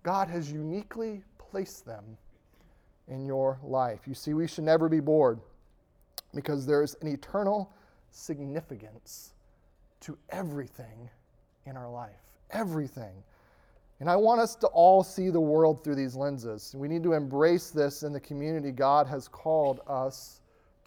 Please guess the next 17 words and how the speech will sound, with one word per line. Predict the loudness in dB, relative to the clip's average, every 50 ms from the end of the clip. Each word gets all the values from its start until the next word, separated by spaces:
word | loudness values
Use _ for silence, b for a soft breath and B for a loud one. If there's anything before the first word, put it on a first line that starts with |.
| -16
to | -12 -10 -8 -8 -8 -8 -8 -10 -12 -14 -20 _
here | _ _ -14 -10 -6 -6 -6 -6 -6
in | -8 -14 -14
South | -10 -6 -4 -2 -2 -2 -4 -6
Orlando | -6 -6 -6 -6 -8 -8 -6 -8 -8
to | -10 -12 -18 -20 -20 -14
herald | -8 -6 -6 -4 -4 -4 -4 -6 -8 -10 b b b b b b b b b
the | -10 -6
good | -4 -2 -2 -2
news | -2 -2 0 0 0 -2 -2 -6 -10 -12 -18 b b b b b b b b
of | -4 0 0
a | 0
Savior, | -2 -4 -10 -6 -2 0 0 0 0 -2 -4 -4 -4
Jesus, | -6 -6 -8 -6 -4 -4 -4 -4 -4 -4 -4 -4 -4 -8 -14 -10
who | -8 -6
loves | -2 -2 -2 -2 -2 -4 -6
them | -8 -10 -12